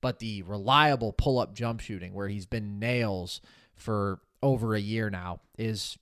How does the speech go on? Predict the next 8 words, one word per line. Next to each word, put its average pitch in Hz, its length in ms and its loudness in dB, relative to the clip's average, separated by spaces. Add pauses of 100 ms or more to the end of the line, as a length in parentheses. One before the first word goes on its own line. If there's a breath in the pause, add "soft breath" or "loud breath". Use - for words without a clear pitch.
(120)
just 123 220 -2
awesome. 90 380 -2 (300)
So 98 360 2 (380)
shout 170 280 8
out 147 140 8
to 123 120 0
him. 110 320 0 (580)
Embiid's 120 720 -2